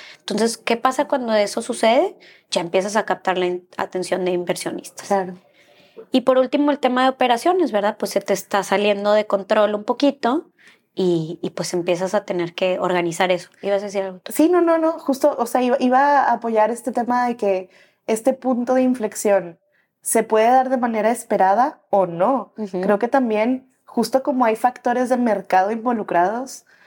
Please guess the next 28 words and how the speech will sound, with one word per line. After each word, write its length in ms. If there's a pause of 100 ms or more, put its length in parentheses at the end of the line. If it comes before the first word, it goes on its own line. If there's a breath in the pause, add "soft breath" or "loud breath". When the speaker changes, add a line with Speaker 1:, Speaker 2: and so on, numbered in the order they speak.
(360 soft breath)
Speaker 2:
puede 300
ser 500
que 120
tú 100
estés 300
pensando 480
en, 180
en 160
que 140
vas 220
todavía 480
en 100
este 200
crecimiento 1000 (260 soft breath)
detenido, 800
Speaker 1:
Sí, 60
Speaker 2:
tranquilito, 460 (140)
Speaker 1:
controlado. 520
Speaker 2:
controlado, 840 (340 soft breath)
y 140
de 140
la 160
noche 260
a 60
la 60
mañana 440
sucede 500
algo 460